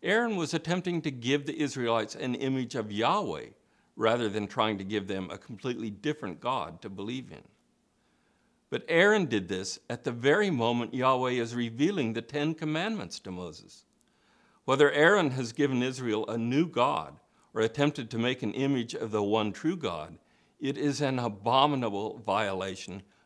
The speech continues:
of what is, by Catholic reckoning, the very first commandment God reveals to Moses. "I am the Lord your God, who brought you out of the land of Egypt, out of the house of slavery.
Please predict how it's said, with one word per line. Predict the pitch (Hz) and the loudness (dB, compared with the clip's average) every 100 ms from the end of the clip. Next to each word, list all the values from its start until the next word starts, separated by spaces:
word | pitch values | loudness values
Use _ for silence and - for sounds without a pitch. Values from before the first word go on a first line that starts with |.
| - | -14
of | 98 | 0
what | 107 113 | 2 4
is, | 135 123 | 0 -2
by | 117 | -4
Catholic | 113 143 160 190 - | -4 -4 -4 -6 -6
reckoning, | 98 95 92 90 - _ _ - | -6 -6 -8 -10 -12 _ _ -6
the | 104 | -4
very | 98 113 127 131 | 2 4 4 0
first | - 104 101 101 - | -6 -4 -4 -6 -8
commandment | 104 95 87 90 90 - | -6 -4 -4 -6 -10 -8
God | 98 87 92 80 | -2 -2 -2 -8
reveals | 87 85 87 80 82 | -14 -12 -10 -12 -14
to | - 107 | -14 -8
Moses. | 104 110 - 82 - - _ _ _ _ _ _ _ _ _ _ _ | -2 -2 -2 -10 -16 -20 _ _ _ _ _ _ _ _ _ _ _
"I | 127 156 | 8 8
am | 165 156 | 8 4
the | 143 | 4
Lord | 143 143 143 | 6 4 4
your | 139 | 0
God, | 113 113 95 80 - _ _ _ | -2 0 -2 -4 -14 _ _ _
who | 113 | -8
brought | 110 135 139 135 | 6 8 8 4
you | 123 131 | -2 2
out | 135 139 | 2 2
of | 127 | 0
the | 131 | 0
land | 123 127 120 | 0 0 -2
of | 117 | -6
Egypt, | - 110 - - _ _ _ _ _ | -8 -8 -10 -16 _ _ _ _ _
out | 113 123 | 0 2
of | 117 | 2
the | 117 | 0
house | 113 139 131 120 - | 0 2 2 2 -8
of | - 110 | -12 -12
slavery. | - - 101 95 69 78 | -12 -6 -6 -6 -10 -18